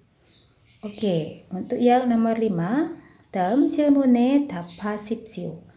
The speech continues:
Jawablah pertanyaan berikut. Pertanyaannya ada di bawah teksnya. Tomato simul te. Ketika menanam tomat, 가장 먼저 해야 하는 일. Il itu pekerjaan,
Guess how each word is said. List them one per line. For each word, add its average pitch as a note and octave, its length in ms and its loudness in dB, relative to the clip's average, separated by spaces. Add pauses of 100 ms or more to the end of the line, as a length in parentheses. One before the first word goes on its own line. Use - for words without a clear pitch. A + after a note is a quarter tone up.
(340)
Jawablah G3+ 400 -4
pertanyaan F#3+ 400 -6
berikut. E3 560 -8
Pertanyaannya F3+ 640 -2
ada A3 160 -2
di F3+ 160 -4
bawah D#3 240 -2 (160)
teksnya. F3+ 720 -4 (800)
Tomato C4 720 4
simul D4 560 8
te. - 320 -8 (480)
Ketika G3+ 640 0
menanam D#3 480 2
tomat, G#3+ 560 -2 (480)
가장 A#3+ 560 4
먼저 G3+ 400 4
해야 C#4+ 400 4
하는 G3 720 -2
일. F#3+ 400 2 (480)
Il G3 160 0
itu F3+ 160 -4
pekerjaan, G3+ 1040 -2